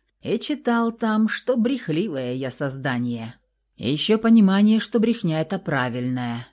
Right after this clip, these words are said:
Женщины и дети не должны жить и бояться. И нормальные мужики не должны.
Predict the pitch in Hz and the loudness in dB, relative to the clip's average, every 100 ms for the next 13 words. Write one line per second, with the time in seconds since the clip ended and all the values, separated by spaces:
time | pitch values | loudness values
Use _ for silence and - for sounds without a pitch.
0 | _ _ _ _ 110 135 170 175 196 180 | _ _ _ _ -6 -2 0 0 0 0
1 | 165 143 160 156 160 147 143 143 175 165 | 0 0 -2 -2 -2 -2 -2 -2 0 -2
2 | 113 120 - 120 123 127 117 - 117 107 | -2 -8 -8 -8 -6 -6 -8 -8 -8 -10
3 | - _ _ 123 175 196 208 226 214 190 | -14 _ _ -2 2 4 4 4 4 2
4 | 180 185 175 202 - 220 143 131 135 139 | 4 2 2 -2 -2 -2 -2 -2 -4 -4
5 | 135 135 131 127 | -4 -6 -6 -10